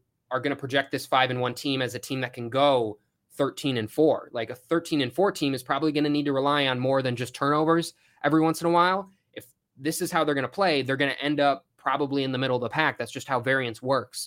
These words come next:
And so it worked for him again today. And I feel like we're a broken record saying, "Well, it, it's gonna come due at some point. The Bills gonna come due at some point," and it hasn't yet. And the division really isn't pushing them right now with the Packers. And so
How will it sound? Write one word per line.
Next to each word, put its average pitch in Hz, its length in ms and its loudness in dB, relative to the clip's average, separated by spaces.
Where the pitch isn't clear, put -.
And 123 140 -4
so 135 320 4
it - 60 -10
worked 139 200 -2
for 165 100 2
him 143 240 0
again 127 240 0
today. 185 240 2
And 160 80 2
I - 60 0
feel 180 180 0
like 156 180 2
we're 143 140 2
a 123 40 -2
broken 139 260 0
record 160 280 0
saying, 139 260 0
"Well, 196 260 2
it, - 120 -6
it's - 120 -16
gonna 220 200 -2
come 208 480 -2
due 185 280 2
at 156 120 0
some 196 180 0
point. 123 220 -2
The 123 60 -10
Bills 160 180 0
gonna 165 120 0
come 160 140 -2
due 156 140 4
at 123 80 -2
some 156 140 -2
point," 190 200 -4
and 131 100 -4
it 110 80 -10
hasn't 156 360 -2
yet. 220 240 -4
And 131 160 -2
the 120 60 -2
division 185 640 2
really 160 220 4
isn't 165 180 2
pushing - 300 0
them 202 180 0
right 190 120 0
now 202 120 0
with 190 120 -2
the - 60 -16
Packers. 208 600 -2
And 139 100 -4
so 160 320 0